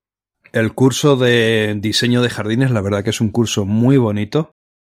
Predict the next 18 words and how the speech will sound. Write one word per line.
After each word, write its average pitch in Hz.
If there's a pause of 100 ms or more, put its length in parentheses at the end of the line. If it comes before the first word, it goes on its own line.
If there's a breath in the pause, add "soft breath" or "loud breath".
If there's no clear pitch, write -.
(220)
Me 104
alegro 113
mucho 113
que 98
ya 104
esté 113
iniciado 110
en 104
la 98
academia 110 (420)
y 131
porque 107
es 107
al 113
que 107
pertenece 110
esta 98
clase. 127